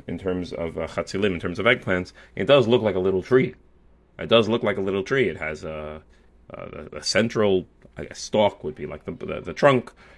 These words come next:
and little branches would be like the, the, the, the stalks that come off. Um, but it's not. We assume it's a vegetable, and therefore it's a Borei Pri Adama.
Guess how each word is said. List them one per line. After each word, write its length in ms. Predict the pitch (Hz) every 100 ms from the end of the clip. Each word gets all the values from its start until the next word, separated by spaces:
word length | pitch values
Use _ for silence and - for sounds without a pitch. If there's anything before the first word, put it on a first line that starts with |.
| _
and 160 | 85 80
little 160 | 80
branches 640 | 87 127 139 139 131 127 - -
would 140 | 87
be 40 |
like 100 | 82
the, 220 | 87 82 78 - -
the, 300 | - 82 - -
the, 180 | 78
the 120 | - 85
stalks 240 | 90 -
that 100 | 85
come 80 | 104
off. 240 | 120 107 - - - -
Um, 380 | 82 78 80 -
but 140 | - 98
it's 100 | 151
not. 220 | 156 151 - -
We 100 | 92
assume 200 | 95 92
it's 100 | 92
a 40 |
vegetable, 380 | 104 - 98 90
and 80 | 82
therefore 240 | 80 80
it's 120 | 78
a 20 | 76
Borei 180 | 80
Pri 140 | 76 76
Adama. 240 | 82 76